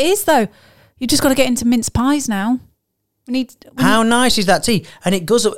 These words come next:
Speaker 2: uh, 'cause I know you're a bit bunged up at the minute. It goes up your nose as you're drinking it, and it's like your head fills with Christmas.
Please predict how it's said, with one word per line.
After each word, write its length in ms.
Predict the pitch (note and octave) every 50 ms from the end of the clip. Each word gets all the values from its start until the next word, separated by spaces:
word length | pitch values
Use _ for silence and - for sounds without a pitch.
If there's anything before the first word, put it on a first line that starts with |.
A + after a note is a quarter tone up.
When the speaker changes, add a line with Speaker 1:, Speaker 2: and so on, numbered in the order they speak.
| -
Speaker 2:
uh, 120 | C#3+ D3+ C#3+
'cause 180 | C#3 - -
I 60 | E3+
know 100 | F3 F#3+ F#3+
you're 200 | F3+ F3 F3 E3
a 40 | D#3
bit 160 | D3+ D#3+ D3
bunged 200 | C3 D#3+ D#3 D#3
up 120 | F3+ - -
at 40 | C#3
the 60 | B2+
minute. 220 | A#2+ A2 A#2 - -
It 180 | E3 D#3+ C#3+
goes 220 | D#3+ F#3+ A3+ G#3 A3+
up 140 | G#3 - E3
your 100 | F3+ F3
nose 480 | F#3 F#3+ G3+ A3 G#3 F3+ D3 C#3 C3+
as 140 | D#3 C#3+ D3
you're 60 | D#3 C#3+
drinking 380 | D#3 F#3 F#3+ F3+ - F3+ D3+
it, 120 | C3+ B2+ F#2+
and 100 | A2+ D3
it's 180 | D3+ C#3 B2 -
like 160 | F3 E3+ E3 D3+
your 100 | D#3 C#3+
head 180 | C#3+ F#3+ F3+ F3+
fills 300 | - F3 E3 D#3 B2+ C3+
with 100 | C#3+ -
Christmas. 380 | - F#3 E3+ - D#3 B2 -